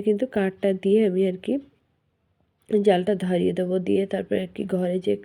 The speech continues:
টুকটাক সবজি কাটা আছে সেগুলো কেটে নেব, কারণ মেয়ে যাবে পরীক্ষা সেন্টারে। তো পরীক্ষা সেন্টারে গেলে কী হয়, ওকে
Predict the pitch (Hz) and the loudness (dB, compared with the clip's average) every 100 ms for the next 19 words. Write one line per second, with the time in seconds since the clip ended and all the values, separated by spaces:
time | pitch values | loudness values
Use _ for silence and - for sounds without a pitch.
0 | - 190 _ 180 175 - - 180 175 185 | -10 -14 _ -12 -12 -6 -2 -2 -2 -6
1 | 196 196 202 175 226 - 208 185 220 208 | -6 -8 -10 -8 -10 -8 -6 -6 -6 -6
2 | 180 180 165 165 175 - - - - - | -6 -6 -8 -8 -12 -14 -20 -20 -2 6
3 | 220 220 220 202 202 196 196 202 190 190 | 8 8 8 8 6 4 2 0 2 0
4 | 190 202 190 202 190 190 180 190 196 190 | 2 0 0 -2 -2 -2 -4 -4 -4 -2
5 | 190 202 202 190 196 196 190 196 190 - | 0 -2 0 -2 -2 -2 -2 -4 -2 -2
6 | 202 196 196 185 | 0 0 -2 -4